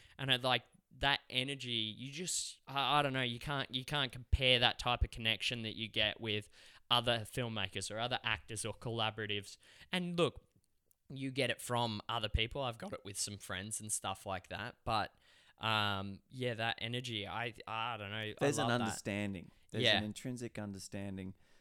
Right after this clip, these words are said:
Speaker 2: of what you've been through, what you're going through, what you're hoping for.
Speaker 1: Yeah.
Speaker 2: Um,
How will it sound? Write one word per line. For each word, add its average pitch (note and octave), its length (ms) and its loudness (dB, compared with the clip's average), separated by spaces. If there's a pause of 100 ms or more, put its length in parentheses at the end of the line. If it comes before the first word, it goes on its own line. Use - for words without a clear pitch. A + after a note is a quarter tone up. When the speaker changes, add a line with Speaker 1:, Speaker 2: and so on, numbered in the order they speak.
(140)
Speaker 2:
of F#2 160 -10
what G#2+ 160 -4
you've G2+ 160 -12
been G#2 180 -4
through, G#2 200 -8
what G2+ 160 -8
you're F#2+ 120 -8
going G#2 280 -4
through, G2+ 240 -8
what G#2 280 -10
you're G#2 80 -10
hoping G2+ 480 -6
for. G2 340 -4
Speaker 1:
Yeah. D#3 140 -6 (440)
Speaker 2:
Um, F#2+ 580 -6